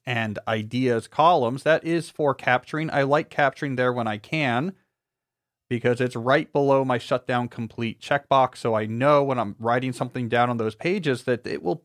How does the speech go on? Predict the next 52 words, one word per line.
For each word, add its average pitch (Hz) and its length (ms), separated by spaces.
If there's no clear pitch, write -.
definitely 143 680
get 120 300
processed. 127 600
But 110 100
if 98 60
there's 110 160
one 139 220
thing 135 160
I 120 60
do 113 100
not 120 220
like 117 120
skipping, 131 400
it 113 80
is 104 140
my 104 100
shutdown 107 460
ritual. 151 520
And 104 80
when 101 80
I - 20
do 101 120
the 98 80
shutdown 107 360
ritual, 143 400
I 107 80
have 107 160
to 107 80
check - 240
off 101 160
that 101 180
box. 135 280
Then 107 120
check 117 200
off 101 100
that 98 220
box, 131 280
I 101 100
have - 280
to - 80
confront 120 380
what's 110 160
on 107 80
those 101 160
capture 131 340
pages, 127 320
so - 80
I 104 60
get 120 220
a 117 40
little 110 220
bit 107 260